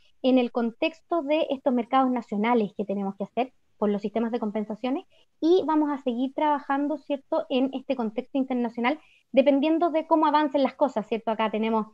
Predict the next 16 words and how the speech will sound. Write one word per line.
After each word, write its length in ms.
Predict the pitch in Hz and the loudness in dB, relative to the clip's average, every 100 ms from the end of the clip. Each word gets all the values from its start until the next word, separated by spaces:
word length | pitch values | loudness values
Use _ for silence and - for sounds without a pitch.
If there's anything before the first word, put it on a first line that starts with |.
| _ _ - | _ _ -2
a 100 | 220 | 0
un 100 | 226 | 0
grupo 200 | 240 233 | -2 -2
selecto 460 | 233 240 247 285 | 0 0 0 0
de 80 | 277 | 2
los 120 | 247 | 0
que 60 | 240 | -4
están 160 | 226 | -4
participando 600 | 226 214 208 208 226 240 226 | -4 -4 -6 -4 -2 0 -2
activamente 720 | - 320 339 302 294 277 285 | -2 0 2 2 0 0 0
en 80 | 254 | 0
la, 100 | - | -2
en 140 | 226 | -2
las 80 | 220 | -2
negociaciones, 840 | 214 196 190 185 - 247 269 285 269 | -2 -4 -4 -8 -4 -2 0 -2 -6
¿cierto? 260 | 294 - | -8 -6